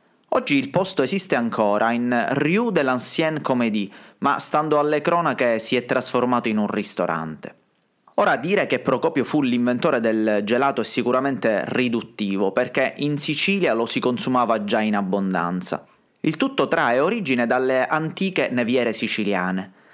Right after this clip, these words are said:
Sia all'Etna sia sulle Madonie infatti si lavorava il ghiaccio per la conservazione e il trasporto degli alimenti.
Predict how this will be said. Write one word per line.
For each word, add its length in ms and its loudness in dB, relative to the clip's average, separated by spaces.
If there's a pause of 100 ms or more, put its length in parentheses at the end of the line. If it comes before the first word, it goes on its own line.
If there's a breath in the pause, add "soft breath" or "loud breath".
(200 soft breath)
Sia 400 2
all'Etna 560 0
sia 200 0
sulle 300 0
Madonie 400 0
infatti 580 -2
si 160 -4
lavorava 440 2
il 160 -2
ghiaccio 420 0
per 180 0
la 180 2
conservazione 880 0
e 60 0
il 160 -2
trasporto 560 -2
degli 200 0
alimenti. 640 -4